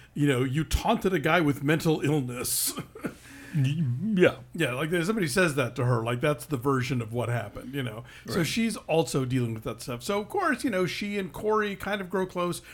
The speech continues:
Speaker 1: Her granddaughter is into Corey, and they're sort of maybe trying to date, but, of course, the awfulness of Haddonfield just keeps creeping up on everybody all the time. Um,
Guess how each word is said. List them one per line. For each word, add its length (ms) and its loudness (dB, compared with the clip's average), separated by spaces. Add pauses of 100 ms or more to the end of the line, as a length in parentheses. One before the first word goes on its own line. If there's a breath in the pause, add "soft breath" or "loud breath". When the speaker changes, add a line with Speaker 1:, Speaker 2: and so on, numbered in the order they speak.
(120)
Speaker 1:
Her 80 -8
granddaughter 640 2
is 260 -8
into 380 2
Corey, 520 0
and 160 0
they're 320 4
sort 280 -2
of 120 -4
maybe 320 0
trying 360 -4
to 80 -10
date, 360 -2
but, 140 -2
of 140 -6
course, 380 -4 (520 soft breath)
the 160 -2
awfulness 480 2
of 100 -4
Haddonfield 640 -2
just 160 -4
keeps 240 -8
creeping 400 -4
up 140 -4
on 140 -2
everybody 440 -4
all 160 -6
the 120 -10
time. 500 -2 (640 loud breath)
Um, 640 2